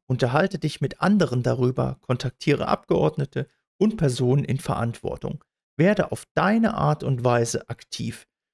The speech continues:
Die Menschen, die nicht von diesem System profitieren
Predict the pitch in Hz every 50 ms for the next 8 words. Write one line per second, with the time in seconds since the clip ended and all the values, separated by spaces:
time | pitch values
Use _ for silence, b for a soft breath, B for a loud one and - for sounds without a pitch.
0 | _ _ _ _ _ _ _ - 220 247 262 175 123 110 110 113 - - - 117
1 | - - - 135 143 165 208 233 226 - - - 147 139 143 147 139 131 139 127
2 | 131 127 123 - - - 131 123 123 120 - - - 123 - - 123 - - -
3 | - 208 202 143 - - 139